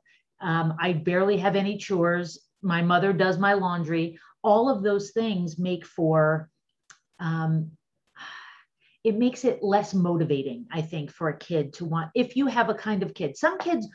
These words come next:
are just, you know, they're like, "I don't want that and I'm out." But the, those are not the kids we're talking about. The kids we're talking about tend to feel comfortable in that environment, and our job is to make them slightly more uncomfortable.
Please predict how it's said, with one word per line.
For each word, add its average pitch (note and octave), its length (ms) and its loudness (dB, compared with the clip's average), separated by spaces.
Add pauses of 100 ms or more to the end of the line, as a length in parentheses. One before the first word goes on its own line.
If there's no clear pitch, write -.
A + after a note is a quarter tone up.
(220)
are A#3 100 4
just, C4 300 -2 (160)
you A3+ 100 0
know, G3 200 4
they're G3 120 2
like, F#3 320 2 (380)
"I F#3 100 4
don't A3 160 0
want G#3+ 220 0
that E3+ 280 4
and F3 100 -2
I'm G3 200 2
out." D3+ 320 2 (380)
But F#3 280 -2
the, B3 180 2
those A3+ 260 4
are B3 60 4
not A3 160 2
the A3 60 0
kids G#3 220 2
we're E3 80 -6
talking D#3 520 -4
about. B2 340 -10 (260)
The G#3+ 80 -4
kids A#3+ 240 -2
we're - 80 -2
talking A#3 460 0
about F3 420 0 (280)
tend F#3 340 -2
to E3 580 2
feel F#3+ 360 -4
comfortable F#3+ 580 -4
in E3+ 100 -2
that E3 160 0
environment, F#3+ 600 0
and F#3 120 -4
our G3+ 180 -4
job G#3 440 -2
is G#3+ 120 0
to G3 120 -6
make F#3 260 -4
them E3+ 140 -2
slightly E3 680 -4
more D3+ 400 0
uncomfortable. C#3 800 -10